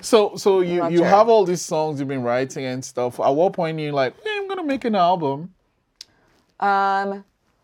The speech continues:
Speaker 2: well, I went, I was, I was at N S C C, um, after I was at Dal for a totally different thing that had nothing to do with art at all. And I met Aaron Costello, who eventually would produce my first,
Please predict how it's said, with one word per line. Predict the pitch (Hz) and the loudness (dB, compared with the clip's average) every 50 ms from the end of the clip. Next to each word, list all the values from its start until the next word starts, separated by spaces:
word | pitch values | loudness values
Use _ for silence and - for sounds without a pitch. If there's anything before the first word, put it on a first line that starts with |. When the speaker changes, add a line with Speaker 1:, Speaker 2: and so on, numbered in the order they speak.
| _ _ _ _ _ _ - | _ _ _ _ _ _ 0
Speaker 2:
well, | 190 202 | 0 0
I | 202 196 | 2 2
went, | 196 214 226 254 247 - _ _ | 2 2 2 2 -2 -6 _ _
I | 185 202 | 0 0
was, | 202 202 202 185 - - - _ _ _ _ _ | 0 0 -2 -4 -6 -12 -20 _ _ _ _ _
I | 180 | 0
was | 185 185 196 | 0 2 0
at | 202 - | 0 0
N | - - 185 | -2 -4 -4
S | 180 170 - | -4 -6 -8
C | - 170 160 | -8 -10 -10
C, | 156 - 165 170 165 151 143 - - - - - _ | -10 -8 -6 -4 -4 -4 -4 -6 -8 -10 -12 -16 _
um, | - 165 165 160 156 156 - - | -10 -8 -6 -4 -6 -6 -4 -2
after | 160 160 151 - 165 156 | -2 -2 -2 -4 -4 -4
I | |
was | 156 156 | -4 -4
at | 156 151 - _ _ _ - - _ _ _ _ | -6 -8 -10 _ _ _ -20 -20 _ _ _ _
Dal | _ 170 147 143 131 135 139 143 | _ 2 2 4 4 2 0 0
for | 147 _ 151 147 139 135 | -4 _ -4 -2 -2 -2
a | 139 | -2
totally | 143 - 165 160 156 151 151 | -4 -2 -2 0 0 2 0
different | 135 139 143 143 135 | -2 -4 -6 -8 -8
thing | 139 139 135 | -8 -6 -6
that | 139 139 | -6 -6
had | 147 147 | -6 -4
nothing | 143 151 147 143 143 | -4 -4 -4 -4 -6
to | 139 | -6
do | 131 135 | -6 -8
with | 135 139 - _ _ - _ _ | -10 -10 -14 _ _ -20 _ _
art | - 104 107 135 - - - | -2 -2 -2 -4 -8 -18 -18
at | - - | -14 -10
all. | - - - - - _ _ _ _ _ _ _ _ _ _ | -8 -6 -8 -8 -10 _ _ _ _ _ _ _ _ _ _
And | - 170 170 165 165 160 156 151 151 147 - - | -4 -2 0 0 0 0 -2 -2 -4 -6 -4 -2
I | 165 165 | -2 0
met | 165 160 147 - - | 0 0 0 0 0
Aaron | 175 180 180 170 156 151 147 160 | 0 2 2 2 0 0 -4 -6
Costello, | 165 170 165 160 - 180 165 156 123 120 110 107 165 | -4 -4 -6 -2 0 0 2 2 2 2 2 0 -2
who | 165 175 180 170 160 147 151 _ _ _ _ - | -2 -2 -2 -2 -2 -4 -6 _ _ _ _ 0
eventually | 180 180 175 170 165 - 175 170 | 2 2 2 0 -2 -4 -4 0
would | 160 160 156 - | 0 -2 -2 -2
produce | - 165 156 143 160 160 156 160 160 - - | -8 -8 -4 -2 -2 -2 -2 -4 -6 -10 -8
my | 160 160 151 147 | -6 -6 -6 -4
first, | - - 156 151 151 151 - - - | -4 -4 -2 -2 -2 -4 -10 -18 -20